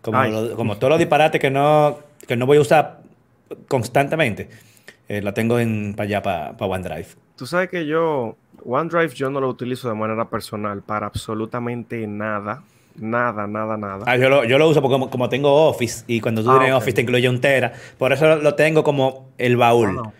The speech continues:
Speaker 1: Como
Speaker 2: un
Speaker 1: cosas que
Speaker 2: tera.
Speaker 1: no, no voy a usar mucho. Soy un tera. Como cosas que no voy a usar, pero que son muchas. Por ejemplo, de que los trabajos de la universidad,
Speaker 2: Ujú.
Speaker 1: eh, cosas así que no lo voy a borrar. Y nada, lo tengo ahí, pero no lo voy a necesitar tampoco.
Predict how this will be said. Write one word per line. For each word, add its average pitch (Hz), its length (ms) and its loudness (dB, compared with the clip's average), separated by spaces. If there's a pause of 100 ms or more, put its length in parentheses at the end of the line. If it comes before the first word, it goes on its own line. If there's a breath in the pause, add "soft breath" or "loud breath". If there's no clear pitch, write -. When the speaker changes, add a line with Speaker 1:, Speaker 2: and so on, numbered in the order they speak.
(180 soft breath)
Speaker 1:
Como 117 180 -2
Speaker 2:
un - 40 -2
Speaker 1:
cosas 147 240 0
que 160 60 2
Speaker 2:
tera. 143 120 0
Speaker 1:
no, 156 440 4
no 143 160 2
voy 147 120 6
a 151 40 8
usar 143 260 2
mucho. 151 260 0
Soy 120 100 0
un 123 100 -4
tera. 101 280 -6 (500 soft breath)
Como 123 220 -4
cosas 135 200 -2
que 147 100 2
no 135 280 0
voy 151 160 6
a - 20 8
usar, 147 460 0 (180)
pero 117 160 -2
que 110 80 -6
son 123 260 -2
muchas. 135 520 4 (720 soft breath)
Por 120 120 -2
ejemplo, 123 260 0
de 110 80 0
que 113 100 -2
los 107 100 -2
trabajos 104 300 0
de 127 60 -2
la 120 60 -2
universidad, 120 1120 0
Speaker 2:
Ujú. 123 340 -10
Speaker 1:
eh, 92 680 -6
cosas 156 280 0
así 95 140 -8
que 101 200 -8 (180)
no 120 280 -2
lo 147 100 2
voy 147 80 4
a 143 40 4
borrar. 135 460 0 (680)
Y 135 280 -10
nada, 156 200 2
lo 139 80 0
tengo 196 220 2
ahí, 117 300 -2
pero 120 120 -4
no 120 100 -2
lo 143 80 4
voy 147 100 4
a - 20 -4
necesitar 127 320 -2
tampoco. 104 460 -4